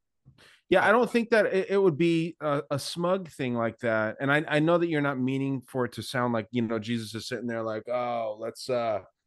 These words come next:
Speaker 1: let's
Speaker 2: No,
Speaker 1: see
Speaker 2: but
Speaker 1: what you
Speaker 2: some people
Speaker 1: got."
Speaker 2: have that view. You know what I'm
Speaker 1: Yeah,
Speaker 2: saying?
Speaker 1: no, I, I, I don't have that view at all. I think that what it is, is that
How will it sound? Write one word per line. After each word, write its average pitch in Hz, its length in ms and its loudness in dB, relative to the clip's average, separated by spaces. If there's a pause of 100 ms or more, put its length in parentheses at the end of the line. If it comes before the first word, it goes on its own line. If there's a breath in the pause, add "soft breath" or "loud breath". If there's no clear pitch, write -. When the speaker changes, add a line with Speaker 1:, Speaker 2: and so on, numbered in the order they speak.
(100)
Speaker 1:
let's 120 160 -6
Speaker 2:
No, 160 80 2
Speaker 1:
see 151 60 4
Speaker 2:
but 151 40 4
Speaker 1:
what 156 100 0
you 143 100 2
Speaker 2:
some 131 40 -4
people 143 120 2
Speaker 1:
got." 123 100 0
Speaker 2:
have 190 160 -6
that 151 200 -10
view. 247 360 -8
You 127 80 -6
know 156 80 -8
what 156 80 -8
I'm 139 60 -10
Speaker 1:
Yeah, 170 280 6
Speaker 2:
saying? 151 120 4
Speaker 1:
no, 170 120 6
I, 170 320 -6
I, - 280 6
I 208 40 6
don't 196 200 4
have 156 120 0
that 147 120 -2
view 139 180 0
at 127 80 0
all. 107 160 0
I 123 80 -4
think 170 220 -6
that 170 100 0
what 156 160 0
it 147 80 -2
is, 147 220 -4
is 120 200 -8
that 120 320 0